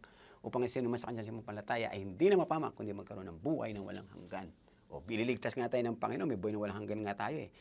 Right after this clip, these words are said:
Yun pa kayang pangangailangan natin. Kaya, kababayan, kapatid,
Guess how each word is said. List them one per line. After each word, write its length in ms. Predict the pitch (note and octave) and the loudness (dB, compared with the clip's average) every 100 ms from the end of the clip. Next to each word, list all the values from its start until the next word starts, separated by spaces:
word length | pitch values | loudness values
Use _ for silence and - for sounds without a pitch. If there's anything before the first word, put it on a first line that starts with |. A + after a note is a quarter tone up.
| - - | -12 -4
Yun 160 | A#2+ | -2
pa 160 | G#2+ A#2+ | 0 0
kayang 160 | G#2+ | 0
pangangailangan 720 | G#2 G#2 G#2+ G2+ G2+ F#2+ F#2 F#2+ | -2 -4 -2 -2 -4 -6 -8 -10
natin. 400 | F2+ F#2 - - - - - - | -12 -14 -16 -16 -18 -18 -12 0
Kaya, 480 | B2 C#3+ C#3+ C3+ | 6 6 8 6
kababayan, 480 | C3+ D3+ A3+ A#3 C#3 | 8 10 12 12 10
kapatid, 480 | D#3 B3 B3+ D3 A2+ | 6 8 10 10 6